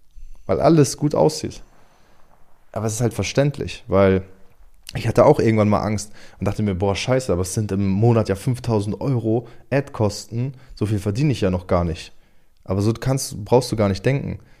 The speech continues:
weil du erhöhst langsam und stetig und erhältst die Gewinne ja auch innerhalb ein von z-, ein bis zwei Wochen. Das heißt, wenn du von hundert Euro Tagesbudget auf zweihundert hochgehst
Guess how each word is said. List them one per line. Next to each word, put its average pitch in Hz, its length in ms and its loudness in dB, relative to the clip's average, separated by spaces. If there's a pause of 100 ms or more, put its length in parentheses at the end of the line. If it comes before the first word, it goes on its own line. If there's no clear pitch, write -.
(240)
weil 104 440 4 (680)
du 110 120 4
erhöhst 117 400 4
langsam 117 320 2
und 98 100 -2
stetig 131 440 0
und 98 300 -2 (360)
erhältst 113 420 0
die 110 80 0
Gewinne 110 380 0
ja 104 140 4
auch 95 260 0
innerhalb 104 680 -2
ein 107 200 0
von 101 180 -2
z-, - 240 -8
ein 104 160 2
bis 104 140 -4
zwei 95 140 2
Wochen. 110 200 0
Das - 160 -6
heißt, 90 220 0 (240)
wenn 101 80 -4
du 98 60 0
von 95 320 0
hundert 120 260 2
Euro 101 180 0
Tagesbudget 104 600 0
auf 87 100 -2
zweihundert 104 520 2
hochgehst 107 560 -4